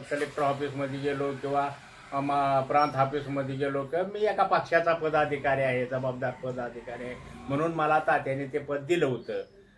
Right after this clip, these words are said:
आणि ते माझे ओळखपत्रही त्या पक्षानं मला दिली होती की बाबा कुठं कलेक्टर ऑफिसमध्ये, प्रांत पुण्याला गेलो कमिशनर, तर बाबा तुम्ही कोण आहे, का आहे, कारण मी लहान माणूस असल्यामुळं आपल्याला कोण ओळखणार आहे, म्हणून तात्याने मला एक ओळखपत्र दिलं होतं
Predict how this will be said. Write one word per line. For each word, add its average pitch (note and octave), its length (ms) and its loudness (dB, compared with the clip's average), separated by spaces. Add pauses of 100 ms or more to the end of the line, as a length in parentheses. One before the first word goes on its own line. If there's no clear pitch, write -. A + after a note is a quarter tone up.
(180)
आणि D3+ 200 -2
ते F3 400 -2
माझे E3+ 280 2
ओळखपत्रही F#3 680 6
त्या E3 100 8
पक्षानं D3 380 2
मला C3+ 220 2
दिली D#3+ 220 0
होती B2 320 -2
की B2+ 120 -12
बाबा C3+ 240 -2
कुठं C3+ 280 -8
कलेक्टर B2+ 400 -8
ऑफिसमध्ये, A#2+ 540 -8
प्रांत A#2 460 -10
पुण्याला A#2 460 -10
गेलो A2+ 260 -10
कमिशनर, A2 560 -18 (380)
तर C#3 80 -8
बाबा C#3 220 -2
तुम्ही C3+ 300 -6
कोण B2+ 200 -2
आहे, B2 160 0
का A#2+ 160 -2
आहे, A2 400 -2 (480)
कारण B2+ 200 0
मी C3 160 2
लहान C3 180 4
माणूस C3 360 -2
असल्यामुळं C3 440 -2
आपल्याला C3 320 -2
कोण C3 180 -4
ओळखणार B2 460 -2
आहे, B2 100 -4
म्हणून C3 360 -6
तात्याने C3 340 -4
मला C3 220 -4
एक C3+ 200 -6 (320)
ओळखपत्र D#3+ 540 2
दिलं B2+ 240 0
होतं A2+ 420 -4